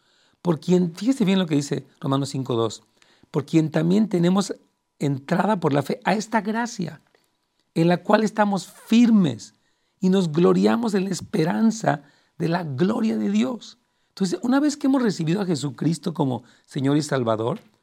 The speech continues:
entonces ahora creemos que hay una gracia que nos mantiene firmes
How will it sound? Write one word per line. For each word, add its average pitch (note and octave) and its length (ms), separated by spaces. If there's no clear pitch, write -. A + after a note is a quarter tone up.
entonces F#3 600
ahora F#3 400
creemos E3 840
que D#3 240
hay F#3+ 160
una G#3+ 160
gracia E3 960
que D#3+ 100
nos D#3+ 160
mantiene F3+ 420
firmes G3 920